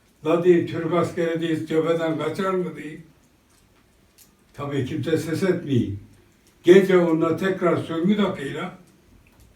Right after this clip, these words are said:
gece süngü takıyla silah atmak yok. Aynı cepheye giriyle o Rusların aldığı cepheden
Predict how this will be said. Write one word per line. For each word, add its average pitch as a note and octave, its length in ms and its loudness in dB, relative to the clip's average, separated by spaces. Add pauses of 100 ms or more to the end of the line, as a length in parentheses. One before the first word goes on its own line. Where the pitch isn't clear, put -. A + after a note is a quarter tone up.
(1120)
gece C3+ 340 0
süngü C#3+ 360 -4
takıyla D3 460 -2
silah D3+ 320 -4
atmak C#3+ 400 -6
yok. E3+ 320 -4 (1040)
Aynı G3 340 4
cepheye E3+ 400 4
giriyle E3+ 680 2 (1300)
o F3+ 380 2 (760)
Rusların F3 500 0
aldığı E3+ 540 0
cepheden E3+ 720 2